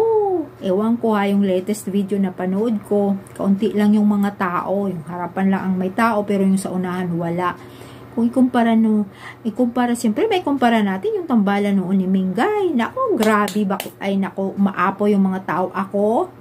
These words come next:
nanonood ako ng mga mole show ng, ano, ng mag-asawa, Alden at Maynio. Kahit kay Alden lang, napapanood ko yun.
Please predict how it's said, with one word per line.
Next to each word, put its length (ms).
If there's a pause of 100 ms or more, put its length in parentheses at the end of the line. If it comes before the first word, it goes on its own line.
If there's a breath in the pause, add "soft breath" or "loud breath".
(100)
nanonood 560
ako 480 (1200 loud breath)
ng 480
mga 240
mole 320
show 240
ng, 480 (1040)
ano, 400 (200)
ng 400
mag-asawa, 920 (160)
Alden 440
at 200
Maynio. 400 (560)
Kahit 320
kay 160
Alden 360
lang, 200
napapanood 760
ko 120
yun. 320